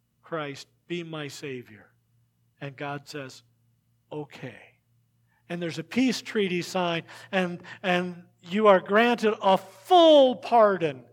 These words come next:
And not only does he forgive your sins, but then he adopts you into his family, and he makes you one of his beloved, and he sets you apart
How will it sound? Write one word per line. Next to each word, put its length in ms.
And 160
not 240
only 280
does 200
he 120
forgive 520
your 160
sins, 500
but 160
then 160
he 220
adopts 600
you 120
into 320
his 180
family, 680
and 140
he 60
makes 360
you 120
one 200
of 80
his 220
beloved, 920
and 100
he 80
sets 440
you 100
apart 540